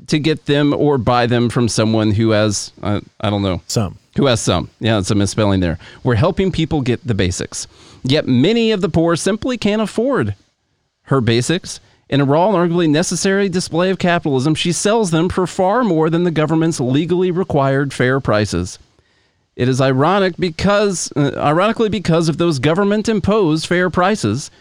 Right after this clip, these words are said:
Speaker 1: that the goods often aren't available at supermarkets at fair prices,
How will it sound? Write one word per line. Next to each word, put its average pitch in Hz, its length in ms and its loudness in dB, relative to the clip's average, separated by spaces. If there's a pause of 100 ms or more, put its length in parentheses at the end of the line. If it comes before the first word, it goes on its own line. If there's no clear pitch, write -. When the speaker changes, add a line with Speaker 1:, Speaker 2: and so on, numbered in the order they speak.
(200)
Speaker 1:
that 160 220 -2
the 175 80 2
goods 175 420 0
often 208 440 0
aren't 185 320 0
available 196 540 2
at - 100 -2
supermarkets 143 840 0
at 160 180 -2
fair 147 220 2
prices, 117 580 0